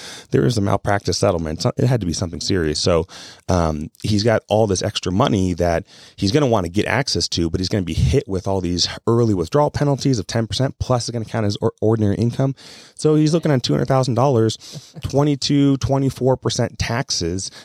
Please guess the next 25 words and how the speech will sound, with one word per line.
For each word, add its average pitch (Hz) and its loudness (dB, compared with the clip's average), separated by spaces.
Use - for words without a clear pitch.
just 127 2
to - -4
get 113 2
it 104 2
out 107 4
of 98 0
there 98 4
to 87 0
use 98 0
it - -2
for 87 -2
something 113 2
besides 101 0
education. 95 -2
So 104 2
on 123 2
that, 113 0
on 123 0
those 95 2
numbers, 147 2
I - -4
mean, 190 4
it's 151 -2
forty-four 131 0
grand 101 -2